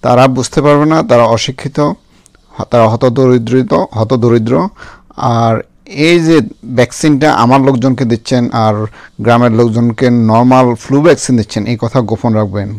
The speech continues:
কেউ যদি জানতে পারে তাহলে আপনার চাকরি থাকবে না। আর যদি ভালোভাবে করতে পারেন কাজটা শেষ, তাহলে আপনার জন্য promotion definitely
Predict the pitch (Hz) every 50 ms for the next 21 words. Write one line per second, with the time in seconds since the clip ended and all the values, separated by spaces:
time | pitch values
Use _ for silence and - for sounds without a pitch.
0 | - - - - 135 143 147 139 147 147 143 147 139 120 117 117 117 120 113 -
1 | 160 147 147 - 110 101 101 101 98 107 - - - - - - _ _ _ _
2 | _ _ - 120 120 123 131 120 110 - - 107 101 - 101 - - 110 104 110
3 | 104 95 98 98 92 90 - - _ _ _ _ _ _ - 120 120 113 139 131
4 | 143 135 127 123 123 135 139 139 147 147 123 - 139 127 - - 156 131 147 147
5 | 147 147 147 139 135 - - 143 131 - 147 143 151 - - - - - - _
6 | - - 123 127 120 110 - 127 117 120 117 120 110 - 123 117 113 113 107 -
7 | 131 131 170 - - _ _ _ _ _ - 107 120 117 - 131 120 113 113 120
8 | 123 120